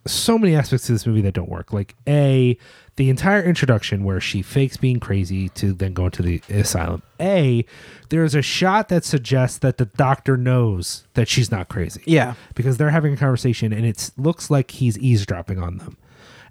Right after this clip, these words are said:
Speaker 1: And yet she stays in the asylum.
Speaker 2: Yes.
Speaker 1: That's weird. Uh, all the parts where she's getting fucked up by the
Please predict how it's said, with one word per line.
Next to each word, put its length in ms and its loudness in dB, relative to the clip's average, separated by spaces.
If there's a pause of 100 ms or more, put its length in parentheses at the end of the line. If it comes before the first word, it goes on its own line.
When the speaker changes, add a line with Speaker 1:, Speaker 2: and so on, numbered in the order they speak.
Speaker 1:
And 160 4
yet 140 4
she 240 0
stays 300 4
in 80 6
the 100 6
asylum. 340 -4 (160)
Speaker 2:
Yes. 300 -2
Speaker 1:
That's 260 2
weird. 300 -4 (540)
Uh, 340 2 (1300)
all 260 2
the 80 0
parts 460 -2
where 440 2 (320)
she's 360 0
getting 460 0
fucked 400 -2
up 220 -2
by 260 2
the 340 -2